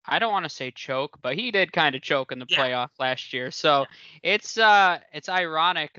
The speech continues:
Speaker 1: that you're not alone in saying that they need him in order to win a championship, but he was, I mean, he was horrendous in that series against the Hawks. He only took six shots a game. He wasn't overly effective as a playmate.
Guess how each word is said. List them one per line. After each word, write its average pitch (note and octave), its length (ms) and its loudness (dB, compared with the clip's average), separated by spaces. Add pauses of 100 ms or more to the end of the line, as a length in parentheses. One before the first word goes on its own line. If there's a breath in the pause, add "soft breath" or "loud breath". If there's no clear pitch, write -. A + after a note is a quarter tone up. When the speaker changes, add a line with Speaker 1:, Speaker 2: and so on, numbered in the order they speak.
Speaker 1:
that C#3 360 -4 (580)
you're E3 180 -14
not F#3 200 -2
alone D3 440 -6
in C3 100 -14
saying C3+ 320 -6
that C3 140 -8
they C3+ 140 -6
need C3+ 260 -10
him C3 260 -6
in C3 100 -12
order C3 280 -8
to B2+ 80 -12
win C3 160 -8
a B2+ 60 -6
championship, C#3 800 -4 (100)
but B2+ 200 -2
he C#3+ 200 -8
was, C#3+ 400 -8 (200)
I B2 60 -12
mean, B2+ 160 -8
he D#3+ 120 -8
was D3 180 -10
horrendous B2 720 -4
in B2 120 -6
that A#2+ 220 -2
series B2 400 -2
against B2+ 340 -2
the B2 120 0
Hawks. B2+ 360 2
He D#3+ 80 4
only D#3+ 200 0
took C#3+ 220 0 (320 loud breath)
six - 340 -6
shots C#3+ 400 2
a B2+ 60 -8
game. B2+ 560 -4
He B2+ 180 -14
wasn't C3+ 520 -6 (460)
overly C3+ 460 -2
effective B2+ 680 -4
as B2 180 -2
a A#2+ 80 -8
playmate. D#3 580 0